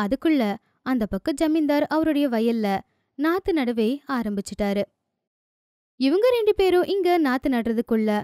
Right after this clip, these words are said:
அங்க நாத்து எல்லாமே வளர ஆரம்பிச்சுது. இவங்களுக்கு இங்க தண்ணி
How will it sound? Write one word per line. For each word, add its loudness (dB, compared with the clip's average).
அங்க 2
நாத்து -2
எல்லாமே 0
வளர 0
ஆரம்பிச்சுது. -4
இவங்களுக்கு 2
இங்க 4
தண்ணி 0